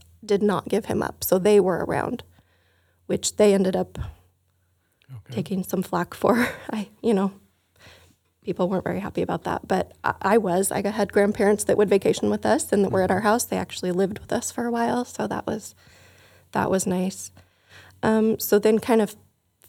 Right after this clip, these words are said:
Speaker 1: fast forwarding to teenage life and dating and stuff, I, I did have dates and stuff,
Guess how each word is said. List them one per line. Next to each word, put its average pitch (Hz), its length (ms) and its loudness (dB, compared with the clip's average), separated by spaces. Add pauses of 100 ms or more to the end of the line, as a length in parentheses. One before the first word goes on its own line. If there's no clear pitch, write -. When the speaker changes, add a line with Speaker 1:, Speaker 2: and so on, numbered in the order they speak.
Speaker 1:
fast 202 320 0
forwarding 196 440 2
to 196 160 -4
teenage 262 560 2
life 196 500 0 (120)
and 196 440 -4 (180)
dating 208 380 4
and 196 160 0
stuff, 202 360 -2
I, 202 240 -2 (180)
I 208 80 0
did 220 200 4
have 262 200 -4
dates - 600 0
and 190 200 -2
stuff, - 400 -4